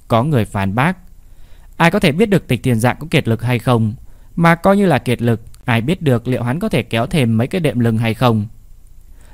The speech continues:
Giờ khắc này dù biết rõ Tịch Thiên Dạ đã sắp như là ngọn đèn cạn dầu, mà ai cũng chẳng dám khinh thường. Nếu không ai lên mạo hiểm đợi lúc Tịch Thiên Dạ giết xong tất cả phối đít quay đi,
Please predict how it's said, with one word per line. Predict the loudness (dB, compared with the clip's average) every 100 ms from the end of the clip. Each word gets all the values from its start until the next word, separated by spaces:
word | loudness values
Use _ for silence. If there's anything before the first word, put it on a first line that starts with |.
| -8
Giờ | 0 0
khắc | 2 -2
này | 0 2 2
dù | 0
biết | 0 -2
rõ | -2 -2
Tịch | -2 0
Thiên | 0 0
Dạ | 0 -2
đã | -4
sắp | -4 -4 -6 -14 -20 -20 -20 -10
như | -2 0
là | 2 2 0
ngọn | -2 -4
đèn | -4
cạn | -4 -4 -2
dầu, | 0 0 -2 -8 -18 -20 -20 -8
mà | 0 2 2
ai | 0 -2
cũng | -2 -4
chẳng | -2 -2
dám | -2 -4
khinh | -2 -2
thường. | 0 0 0 -4 -12 -20 -20 -20 -20 -8
Nếu | 0 2
không | 2 2 2
ai | 2
lên | 4 2
mạo | 0
hiểm | 0 -2 -2
đợi | -2
lúc | -2 -2
Tịch | -2 0
Thiên | 0
Dạ | 0 0 -2
giết | -4
xong | -2 -2
tất | -4 0
cả | 0 0
phối | 0 -2
đít | -2 0
quay | 0
đi, | 2 2 0